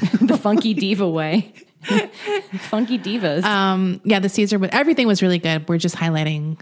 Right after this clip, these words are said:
Speaker 1: what we thought was stellar.
Speaker 2: Our favorites.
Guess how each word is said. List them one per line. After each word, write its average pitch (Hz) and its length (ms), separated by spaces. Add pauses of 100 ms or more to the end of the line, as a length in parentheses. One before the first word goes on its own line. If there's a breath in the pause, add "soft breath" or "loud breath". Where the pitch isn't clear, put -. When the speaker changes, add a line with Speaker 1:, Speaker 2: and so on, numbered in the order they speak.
(100)
Speaker 1:
what 160 160
we 156 100
thought 156 180
was 147 180 (580 soft breath)
stellar. 151 360
Speaker 2:
Our 143 140
favorites. 139 760